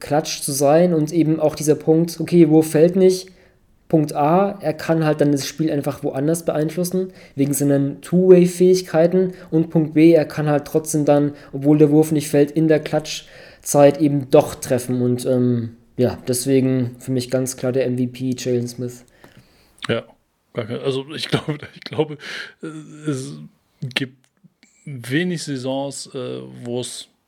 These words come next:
Speaker 2: so klar war, finde ich. Also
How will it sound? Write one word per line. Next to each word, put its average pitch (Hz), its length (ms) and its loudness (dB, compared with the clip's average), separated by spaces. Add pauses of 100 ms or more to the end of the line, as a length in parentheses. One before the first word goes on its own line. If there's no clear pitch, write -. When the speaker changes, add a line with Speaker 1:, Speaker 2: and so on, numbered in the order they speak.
(680)
Speaker 2:
so 147 340 -10
klar 175 460 -8
war, 196 320 -12 (880)
finde 151 320 -8
ich. 185 240 -14 (280)
Also 143 360 -2